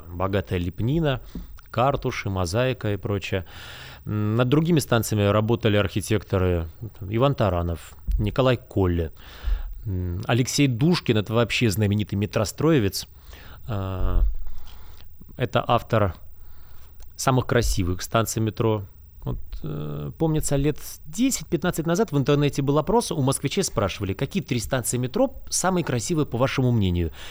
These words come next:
И называли тогда Маяковскую, Площадь Революции и Новослободскую. Все три работы Алексея Душкина. Он работал как раз в метрострое. М, к-, как же там называлась,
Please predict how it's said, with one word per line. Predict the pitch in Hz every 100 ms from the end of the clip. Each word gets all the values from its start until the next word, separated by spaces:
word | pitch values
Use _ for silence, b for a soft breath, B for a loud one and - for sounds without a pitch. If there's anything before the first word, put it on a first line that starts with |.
| B
И | 135
называли | 139 127 127 101
тогда | - 98 92 80 73 B B
Маяковскую, | 107 95 90 - 175 - - 214 214
Площадь | - 107 98 107
Революции | 101 98 98 160 - 185 180 170 B B B B
и | 143
Новослободскую. | 190 214 190 190 - 190 120 107 107 - 117 107
Все | 107 - 185
три | 185 226
работы | 196 123 165 147
Алексея | 131 - 151
Душкина. | 110 101 - 101 104
Он | 151 156
работал | 151 135 123 107
как | 110
раз | 117 107 -
в | 107 98 113 110
метрострое. | 113 135 135 139 - 202 175 107 B B B B 117
М, | 110 110 107 110 110 -
к-, | -
как | 143
же | 107
там | - 120
называлась, | 113 117 117 113 104 -